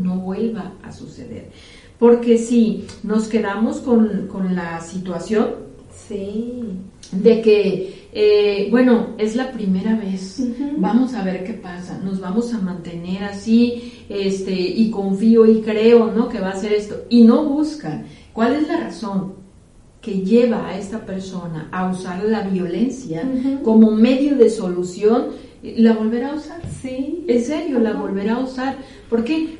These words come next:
Speaker 1: Porque seguramente, o muy probablemente, no me quiero ver así como, como la que tiene la teoría, ¿no? Ahí,
Speaker 2: Ujú.
Speaker 1: eh, muy probablemente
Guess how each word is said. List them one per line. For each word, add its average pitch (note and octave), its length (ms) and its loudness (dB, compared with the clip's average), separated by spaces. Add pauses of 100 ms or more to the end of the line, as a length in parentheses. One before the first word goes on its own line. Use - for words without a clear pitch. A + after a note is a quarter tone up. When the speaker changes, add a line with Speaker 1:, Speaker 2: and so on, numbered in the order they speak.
Speaker 1:
Porque B3+ 460 -2
seguramente, A#3 1120 0
o A3 180 2
muy C#4 240 8
probablemente, F#3 1000 -2
no F3+ 100 -4
me F#3 120 -4
quiero F3+ 220 -10
ver F3 140 -6
así F#3 240 -8
como, D#3+ 380 -10 (300)
como E3 560 -10
la D#3 340 -6 (300)
que - 100 -14
tiene E3+ 200 -10
la D#3+ 180 -8
teoría, F3+ 600 -2
¿no? - 140 4
Ahí, - 240 2
Speaker 2:
Ujú. A#3+ 380 0
Speaker 1:
eh, A3+ 300 0
muy D#4 280 8
probablemente A3+ 1120 4